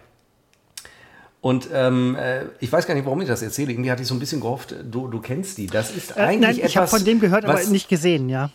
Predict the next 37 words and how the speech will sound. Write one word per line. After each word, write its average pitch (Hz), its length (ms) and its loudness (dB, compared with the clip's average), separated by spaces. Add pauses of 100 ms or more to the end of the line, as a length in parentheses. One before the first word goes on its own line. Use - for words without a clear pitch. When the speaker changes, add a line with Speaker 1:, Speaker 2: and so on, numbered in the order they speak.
(180)
Speaker 1:
Das 131 180 0
ist - 140 -4
etwas, 180 300 -2
was 156 120 -2
eigentlich, 156 500 -6
äh, 139 240 -2
eher 147 140 0
natürlich 151 400 -4
die, 131 180 -8
die 117 120 -4
Zeit 127 260 0
unser-, 139 220 -4
äh, 127 220 4
die, 120 200 -2
die, 117 160 0
die, 110 300 -4
ähm, 104 220 -4
äh, 104 200 -6
unsere 117 400 0
Elterngeneration 101 800 0
sich 98 120 -8
vielleicht 92 240 -10
angeguckt 113 560 -8
hat. 170 220 -6 (1000)
Das 131 200 2
ist 214 140 -2
nämlich 180 320 2
im 143 140 0
Grunde, 175 280 -2
wenn 180 100 -2
man 165 120 -2
so 135 180 -4
will, 170 160 0
eine 131 220 -6
Familiensaga, 147 1400 0
erzählt 147 640 0
f-, - 220 -14